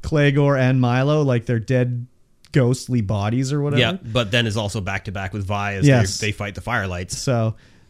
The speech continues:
Speaker 1: it was, like, very interesting how they did it. I liked it a lot.
Speaker 2: Yeah, it was a, it was a super good scene. You have to, you have to watch it. The, the two D and three D animation mix
Speaker 1: Yeah.
Speaker 2: with the soundtrack, the way everything is, is, is, uh, lined up, the cin-, the cinematography, quote unquote,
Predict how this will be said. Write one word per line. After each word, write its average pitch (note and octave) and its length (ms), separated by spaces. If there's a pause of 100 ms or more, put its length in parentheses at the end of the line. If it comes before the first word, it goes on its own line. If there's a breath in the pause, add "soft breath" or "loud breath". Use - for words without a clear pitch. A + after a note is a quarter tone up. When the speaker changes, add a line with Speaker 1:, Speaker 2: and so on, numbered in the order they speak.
(140)
Speaker 1:
it C#3+ 100
was, C3+ 180
like, B2+ 240
very C#3+ 380
interesting B2 880 (180)
how B2+ 160
they A2+ 120
did A2+ 180
it. G#2+ 80
I A2 80
liked A2+ 260
it G#2+ 80
a G#2+ 40
lot. - 340 (180)
Speaker 2:
Yeah, G2 240 (240)
it A#2+ 80
was A#2 120
a, B2 100
it C3+ 60
was B2 100
a B2+ 40
super E3 400
good A2 180
scene. F2+ 260
You F#2 80
have C#3 220
to, A2+ 260
you D3 100
have D3 200
to A#2+ 100
watch F2 300
it. - 120
The, G2 100 (200)
the B2 140
two F3 300
D D3 160
and B2 100
three B2 220
D A2 160
animation G2 560
mix F#2+ 280
Speaker 1:
Yeah. A#2 80
Speaker 2:
with G2+ 120
the F#2+ 140
soundtrack, G2+ 720
the A2 80
way A2 240
everything A2 340
is, G2 220 (280 loud breath)
is, G#2+ 320
is, G2+ 400
uh, F2+ 260 (460)
lined G2+ 340
up, G2 120
the F#2+ 80
cin-, B2+ 280
the C3 100
cinematography, C3+ 960
quote C3+ 200
unquote, C3+ 400